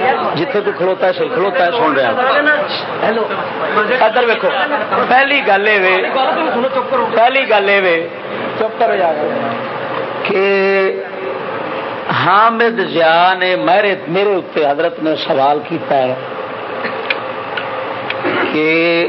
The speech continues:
مولانا عنایت اللہ سانگلے والے اور مولانا اکرم رضوی شہید، کیا تو انہاں دا مقلد ہے؟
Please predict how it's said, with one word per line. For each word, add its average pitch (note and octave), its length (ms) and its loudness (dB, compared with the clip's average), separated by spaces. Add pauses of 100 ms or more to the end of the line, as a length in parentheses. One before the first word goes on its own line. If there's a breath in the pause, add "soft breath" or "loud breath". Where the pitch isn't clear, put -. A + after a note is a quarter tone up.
(1160)
مولانا G3 520 4
عنایت F#3+ 340 2
اللہ F#3+ 220 2 (120)
سانگلے D#3+ 360 2
والے F#3 200 4
اور F3+ 120 4
مولانا D#3+ 500 2
اکرم D#3+ 420 0 (200)
رضوی D3+ 460 0
شہید، C#3 580 0 (1600)
کیا E3 160 2
تو F#3+ 280 -2
انہاں F3+ 200 0
دا D#3 120 0
مقلد F#3 540 0
ہے؟ F3+ 100 0